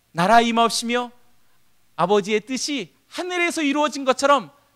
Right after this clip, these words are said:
땅에서도 이루어지이다." 할렐루야. 누구를 통해서? 이스라엘을 통해서. 이스라엘을 통해서 토라를 주심으로 그것을 이루려 했지만, 그래, 이스라엘이 어떻게 됐나요? 네, 그것을,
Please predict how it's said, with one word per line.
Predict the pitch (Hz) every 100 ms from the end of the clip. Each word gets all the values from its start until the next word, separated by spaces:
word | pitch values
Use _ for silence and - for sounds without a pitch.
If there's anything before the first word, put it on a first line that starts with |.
| _
땅에서도 | 349 339 339 339 311 311 320
이루어지이다." | 240 254 277 277 269 - 262 254 226 165 127 - - - - - - - -
할렐루야. | 247 269 262 269 247 139 - - - - - - - 202
누구를 | 320 370 359
통해서? | 311 302 269 233 127 135 _ _ _ _ _ -
이스라엘을 | 330 - 359 349 330 320
통해서. | 285 277 - 202 170 - - _ _ -
이스라엘을 | 233 - 330 302 302
통해서 | 277 262 247 262 262 254 _
토라를 | - 302 294 277
주심으로 | 220 214 226 220 220
그것을 | 208 208 220
이루려 | 220 262 269 254
했지만, | 262 262 247 269 302 311 _ _
그래, | - 196
이스라엘이 | 196 202 247 226 214
어떻게 | 180 196
됐나요? | 180 170 190 240 _ _ _ _ _ _ _
네, | 147 151 127 110 _ _ _ _ _
그것을, | - 185 208 202 131